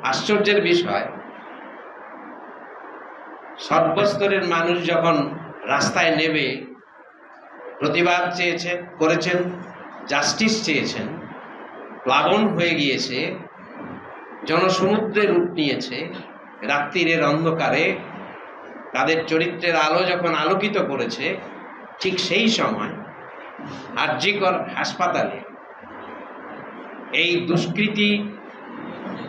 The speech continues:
তার সমস্ত প্রমাণ লোপাট করে দেওয়ার জন্য একদল দুষ্কৃতকারী তাণ্ডব চালিয়ে ইমার্জেন্সি বিভাগ, রোগীদের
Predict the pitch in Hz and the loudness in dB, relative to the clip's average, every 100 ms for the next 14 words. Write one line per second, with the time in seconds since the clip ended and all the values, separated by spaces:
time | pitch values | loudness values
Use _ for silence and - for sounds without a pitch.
0 | - - - - - - - 147 170 175 | -10 -12 -12 -14 -14 -12 -2 2 4 2
1 | - - 160 202 226 - 208 202 170 160 | -2 -6 0 2 2 2 -2 0 4 4
2 | 190 190 190 - - 131 - 170 170 196 | 4 2 0 -8 -6 -2 2 4 2 0
3 | 180 151 139 123 120 113 101 110 - - | 0 2 2 2 -2 -6 -8 -12 -16 -16
4 | - - - - - - - - - - | -18 -16 -16 -16 -16 -16 -16 -16 -16 -16
5 | - - - 135 151 135 156 151 151 - | -16 -16 -6 -2 0 2 2 2 0 -6
6 | - - - - - - 135 156 151 170 | -16 -20 -20 -20 -20 -8 0 0 2 0
7 | 165 156 151 160 190 180 - - - - | 2 4 4 4 2 0 -4 -12 -18 -20
8 | - - 139 151 165 190 185 170 160 160 | -16 -2 0 2 4 2 2 4 6 6
9 | 170 180 - - - - - - - 151 | 4 0 -6 -14 -16 -18 -18 -10 -2 2
10 | 185 175 185 180 175 170 165 170 175 - | 2 2 0 0 0 2 4 4 2 -4
11 | - - - - - 143 156 165 165 | -10 -14 -16 -10 0 2 4 4 4